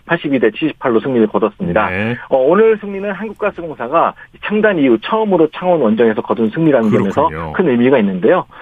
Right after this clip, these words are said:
Speaker 1: 어, 오늘 패배로 인해서 엘지는 이 위 경쟁에서 한 발 멀어진 사 위에 머물고 말았습니다.
Speaker 2: 네, 이 경기도 아주 접전이었는데 한국가스공사가 뒷심을 발휘했죠.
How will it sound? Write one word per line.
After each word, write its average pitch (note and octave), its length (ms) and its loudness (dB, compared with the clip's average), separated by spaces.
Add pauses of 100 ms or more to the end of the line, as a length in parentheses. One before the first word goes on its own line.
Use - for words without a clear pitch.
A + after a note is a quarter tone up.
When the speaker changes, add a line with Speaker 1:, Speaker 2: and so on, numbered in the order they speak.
(160)
Speaker 1:
어, C3+ 80 0
오늘 F3+ 260 4
패배로 F3 360 2
인해서 A#2+ 280 0
엘지는 B2+ 580 0
이 D#3 120 0
위 G#3+ 140 4
경쟁에서 B2 400 -4
한 B2 100 -8
발 A#2+ 160 0
멀어진 A2 380 0 (180)
사 D#3+ 140 -2
위에 D3 320 2
머물고 G#2 480 -4
말았습니다. E2 520 -6
Speaker 2:
네, F#2+ 300 -4
이 G2+ 140 -8
경기도 A#2+ 280 0
아주 D3 200 -2
접전이었는데 B2 800 0
한국가스공사가 D3+ 800 -2
뒷심을 A3 380 0
발휘했죠. B2 520 0